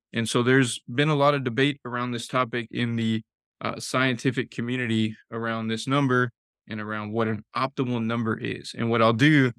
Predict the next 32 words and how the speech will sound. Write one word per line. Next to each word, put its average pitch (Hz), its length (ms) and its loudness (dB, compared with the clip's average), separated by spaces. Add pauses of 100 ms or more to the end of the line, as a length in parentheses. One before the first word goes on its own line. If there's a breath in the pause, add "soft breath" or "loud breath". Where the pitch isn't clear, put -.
(320)
is 113 120 -4
I'm 113 100 0
gonna 113 100 -4
post 139 360 2
some 117 160 -4
papers 127 720 -2
into 123 320 -6
the 113 120 -4
show 139 280 0
notes, 120 420 -2 (380)
um, 107 240 -4
that 117 100 -2
have - 140 -6
discussed 143 480 0
this 147 160 2
topic, 135 500 0 (320)
that 117 140 -6
have 110 120 -4
looked 131 240 0
at 117 100 -4
this 120 160 -4
topic. 120 400 -2 (460)
Um, 107 240 -8
the 113 180 -4
evidence 139 360 2
shows 123 540 2
that 113 220 -2
when 123 220 0
we 123 140 0
get 131 280 0
to 123 180 -2
about 113 440 2